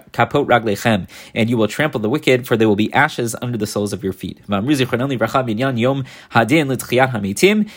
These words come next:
and Chazal tell us in the Gemara Masechet Rosh Hashanah regarding, uh, tchiyat hametim, the resurrection of the dead, that what? Lachar shneim asar chodesh gufan kalev nishmatan nisrefev nasin efer tachat kapot raglei tzadikim, that after, uh, the wicked, uh, die, after twelve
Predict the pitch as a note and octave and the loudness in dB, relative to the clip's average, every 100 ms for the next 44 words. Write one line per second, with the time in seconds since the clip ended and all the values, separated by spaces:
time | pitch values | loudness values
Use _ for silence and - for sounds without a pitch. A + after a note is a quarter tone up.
0 | - C#3+ D3 A#2 - - F#2+ A2 A2 C#3+ | -4 2 4 4 0 -8 -4 0 2 2
1 | C3 C3 A#2+ G#2 A#2+ C3 G#2 - A#2 F#2+ | 0 -2 -2 -4 -2 -2 -2 -2 -2 -2
2 | G#2 - G#2+ C3+ G#2 - - G#2 A#2+ D3 | -2 -2 2 2 0 -6 -6 2 4 4
3 | A#2 G2+ - _ G2+ G2+ - C3 C3+ A2+ | 2 -4 -6 _ 2 2 4 4 4 2
4 | G2+ D#3 A2+ A2+ A2 A2+ C3 A2 G2 - | -2 -2 0 0 0 -4 -2 -4 -2 2
5 | B2+ G#2 F#2 F#2+ A2 G3+ G#3 - - A2 | 2 2 0 4 4 4 0 -8 -2 0
6 | G#2+ D3+ G3+ B2+ A2+ A2 E3 D#3+ C3+ - | 4 2 2 -2 -2 2 2 2 -2 -2
7 | C#3+ D#3 C3 G2+ - G#2+ - D#3+ D3 - | 0 2 2 2 2 2 4 4 4 2
8 | A2+ G#2+ C#3+ C3+ A2+ C3+ C3 G#2+ - G2+ | -4 -2 -2 0 2 2 2 -2 -4 -4
9 | C3 A#2 - D3 D#3 A2+ A2 G#2+ A#2 D3+ | -2 -2 0 0 0 0 -2 -2 -4 -4
10 | D3+ B2+ C3+ B2+ A2+ G#2+ - A#2 G#2 G#2 | -2 0 0 0 -2 -4 -2 -2 0 0
11 | A2+ G#2+ G2+ G2 G2+ F#2+ G2 A2+ D#3+ - | -2 0 -4 -4 -6 -6 -4 0 2 2
12 | A2 G2 - - - A2 G#2+ G2+ G2 G2+ | 0 -2 -8 -18 -6 2 4 4 0 2
13 | E3 F3 G2+ E2+ - - - G2 G2 F#2 | 2 2 -2 -4 -14 -6 0 2 2 4
14 | C#3+ D3+ F#2+ G#2 - A2 G#2 - | 2 2 -2 -4 -4 -4 -6 0